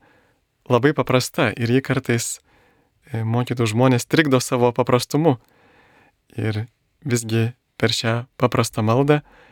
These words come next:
mes apmąstom visą Jėzus gyvenimą. Iki šviesos slėpinių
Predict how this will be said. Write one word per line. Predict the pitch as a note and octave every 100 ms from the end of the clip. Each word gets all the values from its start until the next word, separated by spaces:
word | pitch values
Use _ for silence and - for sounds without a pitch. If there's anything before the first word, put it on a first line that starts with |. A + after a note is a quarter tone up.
| _ _ _
mes | A2 A2+ - - _ _
apmąstom | A#2 - G#2 - A#2
visą | A2 A2+ A#2+ B2+ - -
Jėzus | A2 A2 A#2
gyvenimą. | A#2 C3 D#3 A2 G2 - _ _ _ _ _ _ _ _
Iki | A#2 A2 A2+ G#2 A2+ _ _ _ _ _ _ _ _ _ _ _ _ -
šviesos | - G#2+ C#3+ E3
slėpinių | C#3+ B2 B2 A#2+ F3+